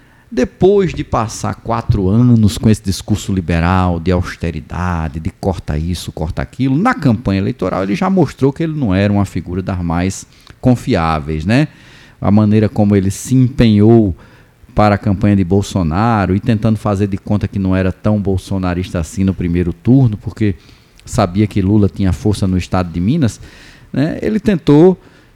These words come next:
dar uma de Leão da Montanha, né? E fazer de conta que não era com ele. Agora, Felipe, reeleito, ele mo-, botou as manguinhas de fora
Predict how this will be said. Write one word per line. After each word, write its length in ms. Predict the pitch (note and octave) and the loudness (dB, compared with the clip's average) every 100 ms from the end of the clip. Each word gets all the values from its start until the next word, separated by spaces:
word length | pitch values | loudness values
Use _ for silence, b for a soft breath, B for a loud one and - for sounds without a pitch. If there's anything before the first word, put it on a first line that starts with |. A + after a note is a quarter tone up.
| - | 0
dar 180 | C#3+ D#3 | 2 4
uma 200 | D#3 C#3 | 4 4
de 760 | C#3 C3 A#2+ A2 G2 F2+ D#2 - | 4 6 6 4 2 0 -2 2
Leão 320 | D3+ D#3 D#3+ | 6 6 6
da 100 | C#3 | 6
Montanha, 760 | C3 G#2+ - C3 B2+ G2+ D2+ D#2 | 4 2 2 4 4 2 -2 -4
né? 280 | G#2 C#3 F3+ - _ _ _ _ - | -2 -2 -2 -6 _ _ _ _ -6
E 80 | |
fazer 360 | A2+ B2+ A2+ A#2 | -2 0 2 0
de 100 | G#2+ | -2
conta 260 | - A#2 B2+ | 0 0 0
que 140 | C#3 | 0
não 100 | C3+ | 0
era 140 | B2+ C3+ | 0 0
com 160 | D3 | 0
ele. 180 | F#2 D2 b b b b b - | 0 -2 b b b b b -4
Agora, 580 | D#4+ C#4 C#3+ E3+ A3 D3 | 0 2 6 8 8 6
Felipe, 640 | - F#2+ D2+ - D#3 F#3+ - _ - | 2 0 -2 -4 -8 -10 -14 _ 0
reeleito, 840 | D3+ D#3 D#3+ C3 G#2 A#2+ - B3 - - - - | 4 4 4 4 4 2 -2 -8 -8 -20 -14 -6
ele 160 | A#3 | -4
mo-, 240 | E3 A#2 A2 | 2 2 2
botou 460 | G#2 A#2 - F#2 | 2 2 2 0
as 140 | G2 A2+ | 0 0
manguinhas 460 | A#2+ F#2 E2 F2+ | -2 -2 -2 -2
de 100 | A2+ | -2
fora 580 | F#3 - G2+ C#3+ E3 A2+ | -6 -2 0 0 -2 -8